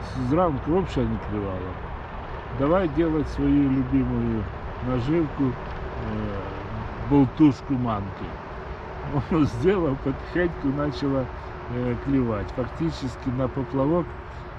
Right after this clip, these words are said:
э, э, все караси поймал, э, на, на манку.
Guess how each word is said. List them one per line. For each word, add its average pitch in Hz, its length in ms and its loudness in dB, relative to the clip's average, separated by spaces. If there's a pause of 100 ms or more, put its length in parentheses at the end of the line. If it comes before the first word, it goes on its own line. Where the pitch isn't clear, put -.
(120)
э, 113 480 0
э, - 1600 -8
все 151 220 2
караси 139 640 0
поймал, 127 420 0 (540)
э, 113 40 -2
на, 117 360 0 (220)
на 131 120 0
манку. 101 480 -2